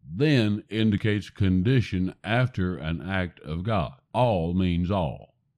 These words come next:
We will possess the land, a kingdom, forever. Then let's address the branch of my planting, the work of my hands.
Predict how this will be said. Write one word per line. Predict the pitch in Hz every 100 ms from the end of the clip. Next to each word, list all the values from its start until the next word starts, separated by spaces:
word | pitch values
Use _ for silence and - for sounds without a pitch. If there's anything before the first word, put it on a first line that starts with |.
| _ -
We | 101 147
will | 135 147 143
possess | 131 117 131 131
the | - 104
land, | 117 113 69 -
a | 98 107
kingdom, | - 135 113 62 58 -
forever. | 82 82 73 - - _ _ _ _ _
Then | 110 127
let's | 123 107
address | 101 104 110 95
the | - 87
branch | 82 110 117 110 101
of | 85
my | 95 127 135
planting, | 123 98 87 95 90 87 - _ _ _ _ -
the | 80
work | 90 110 101 85
of | 85
my | 82 80 71
hands. | 87 73 60 - - -